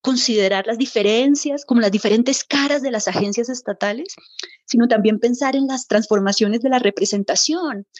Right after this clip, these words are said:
A veces olvidamos que los partidos políticos son una, son una manera muy nueva de organizar a la gente, de organizar lo que algunos denominan las preferencias.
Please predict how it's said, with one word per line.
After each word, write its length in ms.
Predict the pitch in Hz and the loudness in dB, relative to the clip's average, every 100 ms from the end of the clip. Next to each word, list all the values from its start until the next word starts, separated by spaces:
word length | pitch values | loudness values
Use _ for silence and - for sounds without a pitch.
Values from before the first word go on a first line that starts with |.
| - - _ _ - | -20 -20 _ _ 2
A 100 | 208 | 2
veces 240 | 196 233 | 2 -2
olvidamos 460 | 247 202 190 196 233 | -2 2 2 0 -2
que 80 | |
los 140 | 226 202 | -4 -2
partidos 420 | 185 - 180 202 | -4 -2 -2 0
políticos 580 | - 208 185 196 - 240 | 0 0 -2 -6 -2 -2
son 240 | 202 196 | 0 -2
una, 540 | 202 214 214 208 214 220 _ - | -2 0 0 -2 -6 -8 _ -4
son 160 | - | 0
una 120 | 220 233 | 2 0
manera 300 | 226 185 202 | 0 0 2
muy 200 | 220 240 | 4 4
nueva 760 | 214 226 254 277 254 180 - | 2 0 2 2 2 -2 -4
de 140 | - 190 | -2 2
organizar 600 | 180 180 180 170 180 170 | 2 0 -2 -2 -2 -2
a 40 | |
la 140 | 190 214 | -2 -2
gente, 500 | 196 190 208 - 160 | 0 2 0 -2 -2
de 180 | 160 170 | 2 2
organizar 560 | 165 170 160 - 170 | 2 0 -2 -2 -2
lo 200 | 175 190 | 0 -2
que 240 | 190 208 175 | -2 -4 -2
algunos 400 | 165 160 180 180 | -2 0 0 0
denominan 460 | 208 180 170 175 | 0 2 2 2
las 140 | 208 208 | -2 -4
preferencias. 920 | 185 190 - 175 208 196 - - | -6 -4 -2 2 2 0 -4 -10